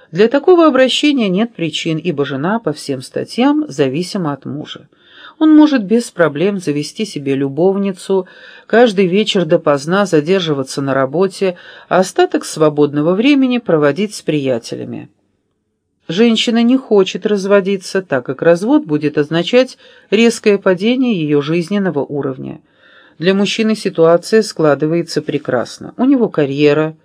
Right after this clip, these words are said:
любовница, друзья и жена, которая обеспечивает тылы. Русские мужчины не зависят от своих женщин, они зависят друг от друга. В деловой жизни и карьере,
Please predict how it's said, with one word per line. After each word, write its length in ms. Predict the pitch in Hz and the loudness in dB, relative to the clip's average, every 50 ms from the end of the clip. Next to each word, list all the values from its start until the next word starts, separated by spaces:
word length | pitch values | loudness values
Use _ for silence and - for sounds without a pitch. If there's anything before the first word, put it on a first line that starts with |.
| _ _ _ | _ _ _
любовница, 1000 | - 226 262 262 202 196 208 196 190 185 190 190 180 180 - - 185 180 175 180 - - - - _ _ | 2 2 4 4 4 4 4 4 4 4 2 0 -2 -4 0 2 4 4 4 2 -4 -18 -20 -20 _ _
друзья 720 | 202 285 311 302 214 208 202 190 185 185 185 185 185 185 _ _ | 2 6 6 6 6 4 4 4 6 6 6 4 2 -2 _ _
и 140 | - 151 139 | -8 -6 -6
жена, 500 | 123 - 131 135 143 170 214 277 349 320 - _ _ _ _ _ _ _ | -4 -4 -2 0 2 2 4 2 2 0 -4 _ _ _ _ _ _ _
которая 580 | - 147 147 - 165 185 226 262 294 320 311 | -4 -4 -4 0 2 2 4 4 2 0 0
обеспечивает 1080 | - - 180 156 143 143 135 - - _ - 143 131 131 - - 170 170 185 185 180 _ | 0 0 0 0 0 -4 -6 -6 -10 _ -6 -4 -4 -4 -4 -4 -2 0 0 -2 -2 _
тылы. 400 | - 175 165 143 131 123 113 - _ _ _ _ _ _ _ _ _ _ _ _ _ _ _ _ _ _ _ _ _ _ _ _ _ _ | -2 0 0 0 -2 -4 -6 -10 _ _ _ _ _ _ _ _ _ _ _ _ _ _ _ _ _ _ _ _ _ _ _ _ _ _
Русские 460 | - 262 294 302 - - - 269 254 | 2 4 4 4 2 0 0 0 2
мужчины 500 | 240 247 226 - - 269 262 247 254 240 | 2 0 0 0 0 0 0 0 0 -2
не 240 | - 202 214 240 247 | -2 0 0 0 0
зависят 640 | 214 233 254 254 254 247 262 254 - - 165 147 - | 4 4 4 4 4 4 2 0 2 0 -2 0 0
от 140 | 143 147 - | -2 -4 -2
своих 340 | - 147 156 151 143 147 147 | -2 2 2 2 2 0 -2
женщин, 600 | - 156 151 143 131 127 - - 139 135 135 _ _ _ _ _ _ | 0 0 0 0 0 -4 -4 -6 -6 -8 -10 _ _ _ _ _ _
они 240 | - 156 156 156 156 | -4 -2 -2 -2 2
зависят 560 | 151 165 156 165 202 220 220 - 262 233 185 | 4 4 4 4 2 0 0 -2 -4 -2 0
друг 260 | 151 139 139 135 - | 0 0 0 2 2
от 140 | 170 160 147 | 2 2 4
друга. 400 | 143 135 127 117 - - - - _ _ _ _ - - - _ _ _ - | 0 -4 -4 -6 -8 -14 -16 -16 _ _ _ _ -20 -20 -20 _ _ _ -6
В 40 | |
деловой 440 | 151 170 196 196 208 220 240 262 254 | 2 4 4 6 6 4 4 4 2
жизни 420 | 214 233 262 262 233 214 226 233 226 | 2 2 0 0 0 2 2 0 0
и 40 | |
карьере, 720 | 226 - 220 214 208 208 214 208 185 147 139 123 110 120 | 2 2 2 2 2 2 2 2 2 2 2 -2 -4 -8